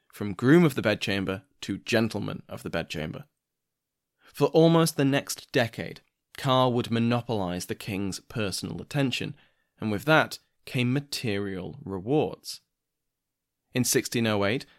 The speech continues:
Carr was awarded one of Sir Walter Raleigh's manors, and in sixteen eleven he was made Viscount of Winchester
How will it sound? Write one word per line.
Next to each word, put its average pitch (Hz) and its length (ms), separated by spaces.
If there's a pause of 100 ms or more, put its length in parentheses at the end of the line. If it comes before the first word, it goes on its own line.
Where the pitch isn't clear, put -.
(120)
Carr 113 320
was 110 160
awarded 101 460
one 95 340
of 90 240
Sir 104 240
Walter 95 320
Raleigh's 98 420
manors, 180 540 (560)
and 120 80
in 104 60
sixteen - 380
eleven 123 440 (220)
he 151 120
was 143 160
made 120 240
Viscount 101 560
of 110 160
Winchester 127 680